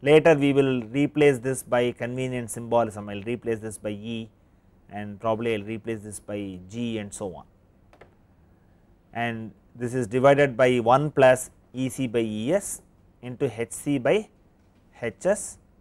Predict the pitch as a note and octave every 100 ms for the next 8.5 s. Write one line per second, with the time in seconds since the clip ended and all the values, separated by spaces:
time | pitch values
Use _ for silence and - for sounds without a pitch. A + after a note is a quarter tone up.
0 | _ - A2 - - F2+ - _ _ _
1 | _ _ _ _ _ _ _ _ _ _
2 | _ _ _ _ - D3 C3 C#3 C3+ C3
3 | C3+ G#3+ G#3+ F#3+ D#3+ C3+ D3 C3+ C3 _
4 | _ _ - C3 C3+ E3 E3+ D#3+ D3+ C#3
5 | - - A#2+ B2 - A#2 A#2 B2 - -
6 | _ _ _ _ _ _ _ _ _ _
7 | _ - C3 C3 C#3 E3+ F#3+ E3+ C3+ C#3
8 | F3+ F3 C#3 C3 C3